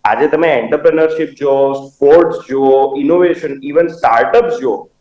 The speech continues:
તો એમાં મહિલાઓની ભાગીદારી ખૂબ જ ઇમ્પોર્ટન્ટ થઈ ગઈ છે. ખાલી પોલિટિક્સમાં, પોલિટિક્સની વાત કરવા તો પોલિટિક્સમાં પણ આપણે જોઈ રહ્યા છીએ કે યંગ, યંગ લીડર્સ, જે, જે નેતાઓ છે, એ પણ મહિલાઓ, મહિલાઓ ખૂબ જ સારી રીતે નેતૃત્વ કરે છે એમની કોન્સ્ટિટ્યુઅન્સીઝનું.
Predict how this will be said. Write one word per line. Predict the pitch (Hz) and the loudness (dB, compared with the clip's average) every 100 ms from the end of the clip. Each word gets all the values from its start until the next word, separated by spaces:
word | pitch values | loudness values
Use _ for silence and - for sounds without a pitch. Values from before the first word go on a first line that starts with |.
| _ - | _ 0
તો | |
એમાં | 151 185 208 | 2 2 2
મહિલાઓની | 143 123 156 180 208 | 2 2 4 4 2
ભાગીદારી | 196 131 123 165 139 | 0 -2 -2 -2 -2
ખૂબ | - - 139 | -4 -6 0
જ | 233 226 | 2 0
ઇમ્પોર્ટન્ટ | 190 185 180 170 | 0 0 0 -4
થઈ | 151 | -6
ગઈ | 123 120 | -8 -10
છે. | 120 | -12
ખાલી | - 117 160 | -4 -4 -2
પોલિટિક્સમાં, | 208 139 139 170 190 190 196 165 107 101 - _ _ - | 0 0 0 0 -4 -2 0 0 -2 -8 -16 _ _ 2
પોલિટિક્સની | 170 233 254 - 240 214 | 4 4 2 0 4 4
વાત | 160 - | 4 2
કરવા | 131 113 92 - - _ _ - | 2 2 0 -6 -12 _ _ -8
તો | |
પોલિટિક્સમાં | - 151 165 233 226 214 220 226 | 0 2 2 2 -4 0 0 2
પણ | 226 | 2
આપણે | 202 214 190 | 2 0 2
જોઈ | 208 | 2
રહ્યા | 214 214 214 208 | 2 2 2 -2
છીએ | 214 | -4
કે | 208 208 190 160 | -2 -2 -2 -2
યંગ, | 175 202 170 | -2 -4 -4
યંગ | 165 185 180 | -4 -4 -6
લીડર્સ, | 165 170 208 180 - - - | -10 -8 -6 -6 -10 -16 -6
જે, | 170 160 135 - - | -6 -6 -8 -14 -8
જે | 175 175 170 139 | -6 -6 -10 -10
નેતાઓ | 135 135 131 185 220 - | -8 -8 2 2 4 0
છે, | 135 101 - _ | -4 -10 -12 _
એ | 147 | -6
પણ | 147 208 226 | -2 0 0
મહિલાઓ, | 170 143 151 190 208 208 - | 0 0 4 4 4 0 -2
મહિલાઓ | 156 160 190 220 | -4 0 2 2
ખૂબ | 214 - 208 294 | -2 -4 0 2
જ | |
સારી | - - 165 214 | 2 0 0 0
રીતે | 262 262 262 | -4 -2 0
નેતૃત્વ | 208 202 208 208 196 | 2 0 -4 -4 -4
કરે | 180 156 | 0 0
છે | 165 165 | 0 -4
એમની | 160 170 | -6 -6
કોન્સ્ટિટ્યુઅન્સીઝનું. | 160 143 - 170 170 160 160 156 147 139 143 139 | -2 -2 -2 -10 -4 -2 -4 -4 -6 -6 -10 -12